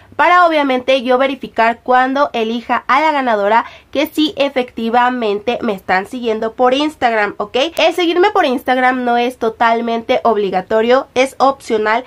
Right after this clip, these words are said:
pero como les digo, va a ser una participación doble. Van a tener como que más posibilidades de ganar si me siguen por Instagram, ¿ok? Así que bueno, chicas, eso es todo los requisitos que yo les voy a estar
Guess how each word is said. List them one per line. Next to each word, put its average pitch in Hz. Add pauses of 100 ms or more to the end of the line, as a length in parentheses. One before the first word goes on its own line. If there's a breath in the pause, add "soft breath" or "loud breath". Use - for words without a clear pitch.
(360 loud breath)
pero 320
como 247
les 208
digo, 240
va 233
a 254
ser 254
una 262
participación 214 (100)
doble. 220 (260 soft breath)
Van 247
a 277
tener 220
como 240
que 202
más 233
posibilidades 226
de 226
ganar 220
si -
me 233
siguen 220
por 277
Instagram, 202
¿ok? 220 (440 loud breath)
Así 277
que 311
bueno, 349
chicas, 320
eso 285
es 311 (180)
todo 277
los 226
requisitos 220 (260 loud breath)
que 277
yo 247
les 247
voy 220
a 220
estar 220